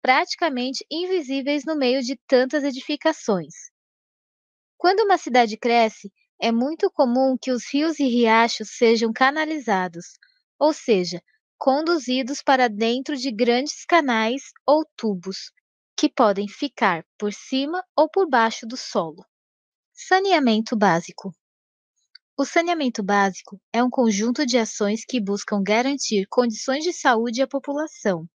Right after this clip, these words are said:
Fazem parte dessas ações o tratamento da água, a coleta de lixo e de esgoto e o tratamento do esgoto coletado.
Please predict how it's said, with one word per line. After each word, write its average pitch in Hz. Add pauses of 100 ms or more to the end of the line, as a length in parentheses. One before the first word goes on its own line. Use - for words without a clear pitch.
(920)
Fazem 254
parte 202
dessas 220
ações 233 (440)
o -
tratamento 220
da 220
água, 196 (220)
a 233
coleta 247
de 240
lixo 254
e 302
de 240
esgoto 190 (400)
e 302
o 320
tratamento 311
do 240
esgoto 226
coletado. 185